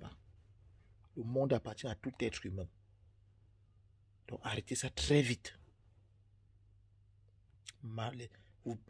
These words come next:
vous dites les oligarques corrompus. Il n'y a pas la corruption en France. Plus corrompu que votre gouvernement, il n'y en a pas. Plus corrompu que votre gouvernement, il n'y en a pas.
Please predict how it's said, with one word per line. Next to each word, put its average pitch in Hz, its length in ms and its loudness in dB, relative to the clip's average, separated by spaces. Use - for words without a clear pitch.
vous 117 120 -4
dites 113 300 0
les 117 240 0
oligarques 120 560 6
corrompus. 110 500 4
Il 131 40 6
n'y 156 60 10
a 160 40 10
pas - 80 0
la 185 80 8
corruption 180 400 12
en 180 100 12
France. 214 460 8
Plus 202 140 6
corrompu 196 560 12
que 214 100 12
votre 196 240 12
gouvernement, 170 380 12
il 214 60 12
n'y 196 40 12
en 175 80 12
a 196 100 12
pas. 214 280 10
Plus 247 180 12
corrompu 220 560 12
que 247 80 12
votre 220 220 12
gouvernement, 170 300 12
il 196 40 10
n'y 185 40 10
en 175 80 12
a 185 80 12
pas. 202 260 2